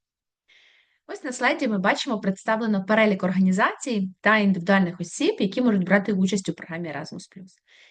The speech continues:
Якщо коротко про організації, то це будь-яка офіційно зареєстрована організація, яка працює у сфері освіти, молоді або спорту, або дотична до цих сфер, але не фізична особа-підприємець. Це дуже важливо.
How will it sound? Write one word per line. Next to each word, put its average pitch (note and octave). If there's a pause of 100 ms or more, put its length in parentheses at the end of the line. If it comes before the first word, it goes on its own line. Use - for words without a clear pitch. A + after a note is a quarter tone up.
Якщо A3
коротко D#4+ (600)
про C4+
організації, B3+
то G#3+
це G#3
будь-яка A#3
офіційно G#3+
зареєстрована G#3
організація, F3
яка A#3+
працює A3
у G3+
сфері F3
освіти, C4+
молоді G#3
або D3+
спорту, -
або G3+
дотична D4
до C#4
цих C4+
сфер, A#3+ (720)
але G3 (100)
не A3
фізична A3+
особа-підприємець. F#3
Це C4
дуже G#3+
важливо. B3